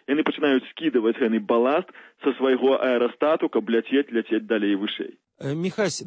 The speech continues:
Speaker 2: я разумею, што прагнозы даволі цяжкая справа, але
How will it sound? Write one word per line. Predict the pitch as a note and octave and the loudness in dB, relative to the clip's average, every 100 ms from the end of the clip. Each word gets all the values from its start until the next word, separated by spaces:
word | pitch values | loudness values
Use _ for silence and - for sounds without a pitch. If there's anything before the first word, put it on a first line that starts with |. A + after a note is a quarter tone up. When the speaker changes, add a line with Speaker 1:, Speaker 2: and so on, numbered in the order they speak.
| - | -6
Speaker 2:
я | D#3 E3+ | -2 0
разумею, | E3+ D3+ E3 E3 D3 | 0 -2 -2 0 -2
што | - D3 | -2 -6
прагнозы | D3+ C#3+ D3 D#3 C3+ C3 | 0 0 0 -2 -2 -4
даволі | C3 C#3 C3+ | -4 -2 -2
цяжкая | B2 F#3+ G3+ - D3 | -2 -2 -2 -2 -2
справа, | A#2+ - B2+ A2 G#2+ | -2 -2 0 2 0
але | - C3 E3+ | 0 2 2